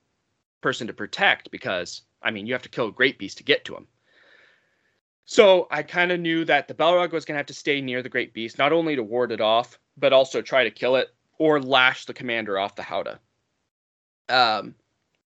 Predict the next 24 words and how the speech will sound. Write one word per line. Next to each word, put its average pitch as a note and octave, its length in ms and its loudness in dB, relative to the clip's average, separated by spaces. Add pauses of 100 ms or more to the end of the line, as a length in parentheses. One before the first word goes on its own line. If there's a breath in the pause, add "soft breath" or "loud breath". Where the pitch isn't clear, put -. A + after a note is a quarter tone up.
(100)
and C3 100 0
I A#2+ 80 4
was A#2 100 -4
gonna B2 220 -6
try D3 280 0
to D3+ 60 -2
kill B2+ 200 -6
Gorbag. E2 420 -4 (920)
So - 140 -8
Great F3 240 6
Beast F#3+ 160 -4
stayed D#3+ 200 2
off C#3+ 180 2
in D3+ 60 -8
the C#3 60 -8
corner. C3 420 -6 (440 soft breath)
Balrog D#3+ 320 6
kinda D#3+ 220 -2
swung D3 380 -8
to D3+ 100 -12
the C3+ 80 -6
right C3 240 -2
side B2 280 -2
where, B2 280 0